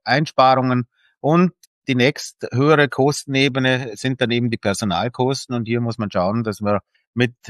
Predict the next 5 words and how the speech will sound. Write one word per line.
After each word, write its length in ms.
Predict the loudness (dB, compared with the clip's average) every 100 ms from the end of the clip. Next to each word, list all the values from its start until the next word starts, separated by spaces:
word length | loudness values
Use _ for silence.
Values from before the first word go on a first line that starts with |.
| -6
bestehendem 520 | 0 4 4 4 2
Personal 760 | 2 4 2 2 6 6 4 -2 _
mehr 260 | 0 2 4
leisten 720 | 4 4 2 -4 -10 -8 -8 -6
oder 840 | -2 -2 2 4 4 4 2 -4